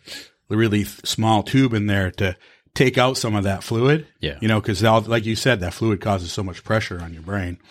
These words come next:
Speaker 1: And, uh, the more pressure, the longer that's like that, the more damage it'll
Speaker 2: Yeah,
Speaker 1: do to your brain.
Speaker 2: imagine.
Speaker 1: And, uh, yeah, they put that little tube in there, and that, just sometimes there's so much pressure in there, it comes shooting out. I saw a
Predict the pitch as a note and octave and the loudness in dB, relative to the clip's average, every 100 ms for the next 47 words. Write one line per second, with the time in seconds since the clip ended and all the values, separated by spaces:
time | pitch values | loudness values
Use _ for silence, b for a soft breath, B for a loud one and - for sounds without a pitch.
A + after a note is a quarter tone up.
0 | B B B B B _ A#2+ A2+ G#2 G2 | B B B B B _ 2 4 6 4
1 | F2+ G#2+ B2 G#2+ - A#2 G#2+ A2 F#2+ G2 | 2 0 0 0 2 0 2 -2 -4 -2
2 | G2+ A2+ G#2+ F#2+ - A#2 A2+ F#2 F#2 G#2 | 2 4 2 0 2 0 0 -4 -4 -4
3 | G2+ F2 A2 G#2 E2+ - F2+ E2+ F#2+ F#2 | -4 -2 -2 0 -4 -10 -6 -2 0 -2
4 | E2+ G#2 F#2+ D2+ D2+ - - B B B | 0 2 2 -2 -10 -18 -20 B B B
5 | - A#2+ A2 G#2+ F#2+ F2+ - _ A#2 A2 | -2 0 2 2 0 -2 -8 _ 0 0
6 | A2 C3+ A#2+ A2 G#2 - D#3+ B2 A2 G#2+ | 2 2 0 0 -4 2 2 2 2 0
7 | G#2 G2 A2+ G#2+ - _ _ _ _ _ | 0 0 0 -2 -6 _ _ _ _ _
8 | _ G#2 - D3 D3 C3+ A2 A#2 - D#3+ | _ -4 0 2 2 0 -2 -4 0 2
9 | E3 G2+ - C#3 D#3 A2+ G2 F#2+ F#2+ F#2 | 2 -2 -2 2 2 0 -6 -4 -6 -6
10 | - D#3 E3 G#2 - - - D3 E3 A2+ | -6 -2 0 -2 -2 -2 0 2 4 2
11 | E2 - G2+ E2 - _ b b b b | -4 -10 -10 -10 -14 _ b b b b
12 | - C3 - D3 A#2 G#2+ | 0 0 4 4 4 -2